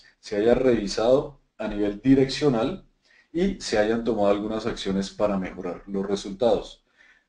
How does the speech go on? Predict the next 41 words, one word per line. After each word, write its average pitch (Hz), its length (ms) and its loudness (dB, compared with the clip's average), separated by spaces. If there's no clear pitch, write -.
También 117 260 -2
cabe 135 220 4
aclarar 117 420 2
que - 140 -2
no 135 340 6
es - 400 0
obligatorio 123 840 4
que 131 80 -2
el 117 80 0
sistema 110 420 -2
esté 117 160 -2
al 117 140 2
cien 117 220 -4
por 120 120 -2
ciento 123 260 -4
definido, 131 380 -2
porque, 98 340 -10
como 104 160 -10
ustedes 113 240 -2
saben, 127 140 4
la 120 120 0
palabra 101 320 2
gestión 127 640 -4
es 98 140 -12
todas 107 260 0
act-, 101 340 -8
aquellas 101 360 -4
actividades 98 560 0
que 98 180 -12
yo 101 160 0
encamino 117 640 0
para 92 180 -8
cumplir 95 280 -12
con 98 140 -8
un 104 40 -6
objetivo. - 560 -4
¿En 95 100 -16
este 107 180 -12
objetivo 101 420 -6
cuál 123 160 4
es? 185 240 -2